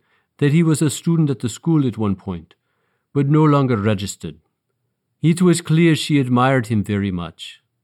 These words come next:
"What about a name? Did she mention a name?" Odile smiled almost coyly,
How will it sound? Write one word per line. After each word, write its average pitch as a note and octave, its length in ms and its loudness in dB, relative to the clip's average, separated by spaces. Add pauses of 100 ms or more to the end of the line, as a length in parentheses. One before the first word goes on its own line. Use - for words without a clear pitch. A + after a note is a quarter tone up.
(920)
"What D3 180 -2
about C3 240 0
a A#2+ 80 0
name? F2+ 580 -4 (360)
Did G#2+ 160 -6
she - 140 -6
mention B2 360 -2
a G2+ 60 -2
name?" A#2 540 -4 (1500)
Odile A#2 360 0
smiled G#2+ 440 -4
almost F#2+ 340 -4
coyly, G2+ 640 -8